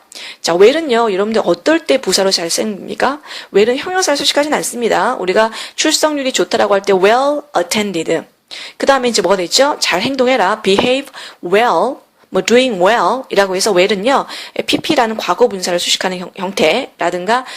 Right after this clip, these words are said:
아니면 동사를 수식하는 거지 형용사를 수식하는 거는 잘 나오지 않습니다. 그래서 여기 같은 경우는 well slow는 아니죠. 그래서 뭐 되나? 다소, 뭐 꽤 의미랑 들어가면 뭐 된다? rather가 들어가는 게 그나마 맞겠다는 얘기죠.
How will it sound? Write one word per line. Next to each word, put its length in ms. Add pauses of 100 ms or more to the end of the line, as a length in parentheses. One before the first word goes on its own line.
(100)
아니면 240
동사를 400
수식하는 360
거지 220
형용사를 440
수식하는 320
거는 260
잘 280 (180)
나오지 320
않습니다. 580 (300)
그래서 180
여기 100
같은 260
경우는 220
well 180
slow는 580 (180)
아니죠. 500
그래서 180
뭐 100
되나? 260 (320)
다소, 440 (220)
뭐 220
꽤 320 (220)
의미랑 380
들어가면 200
뭐 100
된다? 300 (240)
rather가 560
들어가는 300
게 240 (160)
그나마 260
맞겠다는 500
얘기죠. 320